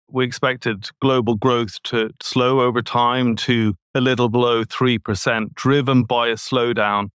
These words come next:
in population growth. So population growth globally is, has fallen in the last fifty years from two percent per year to one percent. Over the next fifty years, it's projected to fall to basically zero. Now, that's a good problem to have in terms of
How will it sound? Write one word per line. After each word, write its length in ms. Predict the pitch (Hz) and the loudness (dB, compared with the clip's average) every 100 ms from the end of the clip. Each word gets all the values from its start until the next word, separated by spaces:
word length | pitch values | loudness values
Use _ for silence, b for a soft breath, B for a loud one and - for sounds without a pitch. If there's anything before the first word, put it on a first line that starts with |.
| _ | _
in 180 | 135 123 | 0 0
population 800 | - 123 - 117 113 110 - 110 | 0 -4 0 0 0 0 -2 -2
growth. 240 | 101 87 | -2 -4
So 180 | - 131 | -4 -4
population 640 | 117 175 - 160 135 127 | 0 -2 0 0 0 -4
growth 360 | 120 127 113 - _ _ | -2 0 -2 -6 _ _
globally 460 | 147 151 147 135 127 | 0 2 2 2 2
is, 260 | 117 107 - | 0 -4 -8
has 200 | 123 123 | -4 -4
fallen 460 | - 143 139 131 117 | -2 -2 2 2 2
in 80 | 113 | 2
the 60 | |
last 320 | 113 117 110 - | 2 0 -2 -4
fifty 300 | 127 110 117 | -4 -4 -2
years 320 | 113 110 - | 0 0 -4
from 180 | 107 101 | -8 -6
two 240 | - 131 | -2 -2
percent 380 | 117 123 113 - | -2 -4 -4 -4
per 80 | 113 | -2
year 240 | 110 104 | 2 0
to 120 | 92 | 0
one 220 | 120 147 | 0 0
percent. 480 | 143 123 - 113 117 - _ _ _ | 0 -2 0 -2 -4 -10 _ _ _
Over 220 | - 143 139 | 0 2 2
the 60 | |
next 300 | 139 175 - | 2 -2 -2
fifty 280 | 147 143 - | -2 0 0
years, 340 | 120 117 110 | 2 2 0
it's 160 | 110 113 | -2 -6
projected 560 | - 110 113 107 - 107 | -6 -2 -2 -4 -8 -6
to 100 | 110 | -4
fall 340 | - 117 104 | 0 2 2
to 300 | 98 120 113 107 | 0 -2 -2 -4
basically 380 | - 117 - 107 | -4 -4 -4 -8
zero. 540 | 98 104 120 104 92 - | -6 -2 0 0 -2 -4
Now, 140 | 131 139 | 0 0
that's 180 | 160 165 | 0 -4
a 80 | - | -2
good 260 | 165 180 - | 0 0 0
problem 360 | 190 185 196 175 | -2 2 0 0
to 100 | 160 | -2
have 360 | 156 175 185 | 0 -2 -2
in 120 | 185 | -4
terms 340 | 160 143 139 123 | 0 0 2 0
of 200 | 123 | -4